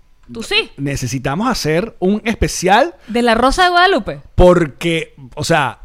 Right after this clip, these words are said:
Speaker 2: yo, o sea, yo sé que existe La Rosa de Guadalupe y sé de qué va, porque son como, no es una s-, historia continua, sino que van haciendo como episodios sobre cualquier escándalo, ¿no?
Speaker 1: Ok.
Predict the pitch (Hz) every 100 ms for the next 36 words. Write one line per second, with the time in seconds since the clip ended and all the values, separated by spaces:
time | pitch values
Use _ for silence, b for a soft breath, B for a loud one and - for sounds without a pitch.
0 | - 156 185 277 220 - _ _ _ _
1 | _ - 131 135 135 143 - 165 120 131
2 | 151 143 143 123 120 131 123 107 98 -
3 | 92 - - 139 131 147 143 147 160 156
4 | - 143 160 151 151 127 - 127 143 131
5 | - 160 170 196 185 160 139 117 120 147
6 | 147 180 190 - _ 151 - 156 156 175
7 | 160 165 147 165 160 143 - 135 135 139
8 | 160 156 180 175 B B B - 143 143
9 | 165 196 220 196 139 127 143 139 - -
10 | 143 123 90 87 - 120 175